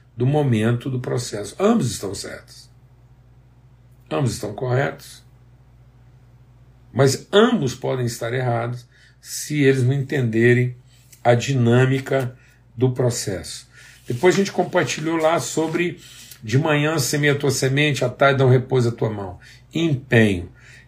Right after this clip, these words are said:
Então o processo, ele vai ser bem sucedido à medida que ele seja integral. À medida que em cada momento do processo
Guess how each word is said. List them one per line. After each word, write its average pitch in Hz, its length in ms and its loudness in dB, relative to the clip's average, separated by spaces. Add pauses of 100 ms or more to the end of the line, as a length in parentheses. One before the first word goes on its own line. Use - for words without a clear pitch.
Então 190 260 2
o 185 180 0
processo, 151 880 0 (320)
ele 151 180 2
vai 151 160 4
ser 139 200 -2
bem 156 260 2
sucedido 135 560 -2
à - 20 0
medida 139 380 -4
que 160 100 -6
ele 151 80 -6
seja 147 300 -2
integral. 139 680 -4 (2250)
À 123 80 -4
medida 131 400 4
que 147 160 -2
em 127 120 4
cada 175 680 2
momento 147 880 0
do 135 440 -2
processo 117 920 -4